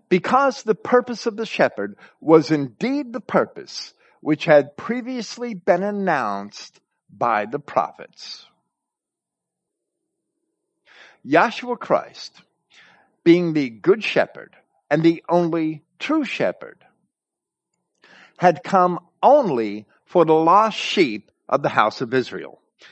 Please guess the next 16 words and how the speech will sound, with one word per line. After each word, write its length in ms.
to 120
gather 460
them 460
to 220
himself, 680
as 260
he 260
himself 600
had 200
professed 760
and 200
as 160
the 120
prophets 680
had 200
described. 800